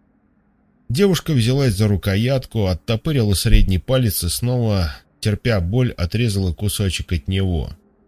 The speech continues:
С капающей кровью она опять пробежала до шкафа, чтобы обработать рану. «Надо бы перекись и бинт держать на столе», решила Алина. Девушка поместила кусочек плоти в кровавом кругу.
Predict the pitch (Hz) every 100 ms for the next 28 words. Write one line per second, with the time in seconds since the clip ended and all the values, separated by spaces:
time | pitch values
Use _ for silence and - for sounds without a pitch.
0 | _ _ _ _ - - 110 101 95 90
1 | - 87 104 120 117 104 90 87 98 95
2 | 127 95 - 87 90 87 92 82 80 82
3 | - - 120 - 120 117 - 110 113 101
4 | 87 87 80 80 - 82 98 95 76 64
5 | 57 - _ _ _ _ _ _ _ 123
6 | 117 104 110 - 127 120 - 95 - 101
7 | 107 131 104 98 87 104 110 101 - -
8 | 107 107 87 - - - 90 80 - 78
9 | 82 90 80 65 60 - - - - -
10 | - - - - - 110 156 175 147 -
11 | 113 117 110 - 110 92 - - 98 -
12 | - - 104 110 127 - 117 101 85 -
13 | _ 135 131 120 98 92 90 90 - 107
14 | 110 95 76 62